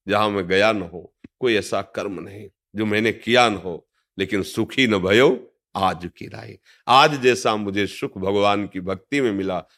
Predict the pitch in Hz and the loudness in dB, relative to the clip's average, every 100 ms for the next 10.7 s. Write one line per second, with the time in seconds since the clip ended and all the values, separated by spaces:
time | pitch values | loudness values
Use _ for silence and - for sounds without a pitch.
0 | _ 98 92 101 - - 92 110 107 92 | _ -6 -4 -6 -8 -12 -8 -6 -6 -6
1 | 90 90 87 80 _ _ 123 104 120 151 | -8 -6 -6 -8 _ _ -4 2 6 6
2 | 139 127 110 101 98 98 92 - 92 87 | 6 2 0 -2 -4 -8 -12 -8 -8 -8
3 | 87 82 _ _ - 113 - 135 139 147 | -10 -10 _ _ -4 -4 0 4 6 4
4 | - 135 120 117 135 170 180 180 - _ | 0 -4 -2 -2 0 0 0 -4 -10 _
5 | _ _ - 147 185 185 131 101 87 165 | _ _ -10 2 4 4 0 -2 -4 -4
6 | 143 165 175 196 208 208 220 131 - _ | 2 4 6 4 2 0 0 -2 -6 _
7 | _ 127 156 208 170 196 202 202 180 165 | _ 0 2 2 2 0 2 0 0 -4
8 | 240 254 302 _ _ _ _ _ _ _ | -8 -8 -12 _ _ _ _ _ _ _
9 | 113 113 127 120 120 117 117 101 107 101 | -10 -4 -2 -2 -4 -6 -6 -4 -4 0
10 | 104 120 143 170 185 370 | 0 -2 0 0 2 -2